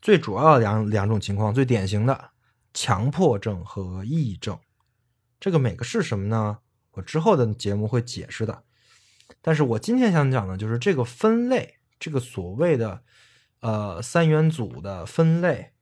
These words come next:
其实是从阉割情节开始的。是阉割情节决定了最初的主体是什么类型的主体啊。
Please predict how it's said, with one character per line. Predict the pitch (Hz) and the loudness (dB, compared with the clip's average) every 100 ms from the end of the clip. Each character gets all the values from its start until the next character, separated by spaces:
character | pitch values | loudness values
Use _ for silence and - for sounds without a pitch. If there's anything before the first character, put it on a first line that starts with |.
| _ _ _ _ _ - | _ _ _ _ _ -14
其 | - 131 | -4 -2
实 | - 131 | 0 -2
是 | 131 | -2
从 | - 113 | -4 -4
阉 | 123 151 147 | 0 0 0
割 | 139 | 0
情 | 143 - 101 113 | -2 -2 -6 -4
节 | 104 107 | -6 -8
开 | - 143 156 | -8 -6 -4
始 | - - - | -6 -14 -16
的。 | - 87 - _ _ _ _ _ - | -14 -14 -16 _ _ _ _ _ -6
是 | - 151 | -2 2
阉 | 196 214 | 4 6
割 | 220 | 4
情 | - 131 175 | 4 0 2
节 | 139 104 - _ _ - | 0 -2 -6 _ _ -8
决 | 107 107 | -2 -2
定 | 120 190 127 | 2 2 2
了 | 92 - _ _ | -2 -10 _ _
最 | - 185 117 | 0 2 2
初 | - 196 | 0 2
的 | 147 | 2
主 | 113 104 | 0 -6
体 | 143 - 80 | -6 -8 -10
是 | 113 | -10
什 | - 87 | -8 -10
么 | 90 | -6
类 | 135 143 | -2 -2
型 | 98 | -4
的 | 85 | -10
主 | 82 - | -14 -18
体 | - | -20
啊。 | - | -20